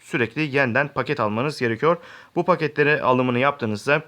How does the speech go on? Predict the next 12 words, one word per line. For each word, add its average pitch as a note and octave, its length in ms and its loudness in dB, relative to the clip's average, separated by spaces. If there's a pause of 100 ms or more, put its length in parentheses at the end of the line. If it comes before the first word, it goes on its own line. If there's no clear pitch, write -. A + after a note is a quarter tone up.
(280)
Xbox D3 560 -2
Game C#3+ 180 2
Pass'taki C3+ 540 0
aboneliğinizin A#2+ 640 0
süresinin A#2+ 460 -4
uzadığını G#2+ 340 -4
göreceksiniz. C#3+ 680 -2
Dediğimiz C3 300 -2
gibi D3 180 2 (340)
süre E3+ 240 0
uzatmak D3+ 440 0
için, D3+ 300 -4